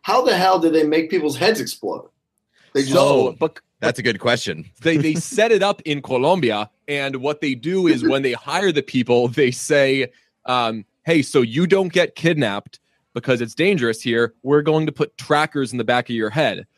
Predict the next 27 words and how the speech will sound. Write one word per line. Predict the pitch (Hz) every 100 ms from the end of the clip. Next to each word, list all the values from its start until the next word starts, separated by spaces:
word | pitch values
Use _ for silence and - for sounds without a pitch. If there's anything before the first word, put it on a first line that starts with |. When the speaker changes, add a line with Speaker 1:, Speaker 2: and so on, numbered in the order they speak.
| _
Speaker 2:
So | - 139
everyone's | 139 143 151 143
like, | 139 139
"Sure, | - - 294 190 120
perform | - 165 - 208 220
whatever | 151 - 254 277 269
Speaker 3:
<laughs> | -
Speaker 2:
surgery | 226 175 208 208
on | 196 185
me | 185
you'd | 180 170
like." | 143 113 101 - - - -
And | 151 151
then | 156 156
they | 156 151
proceed | 160 - 147 139 131
to | 131
put | 147 143
an | 123
explosive | - - 139 131 - 113 107 _ -
in | 117 110 110
their | 107 104
head, | 107 92 - _
which, | 185 220
by | 247 247
the | 175
way, | 156 202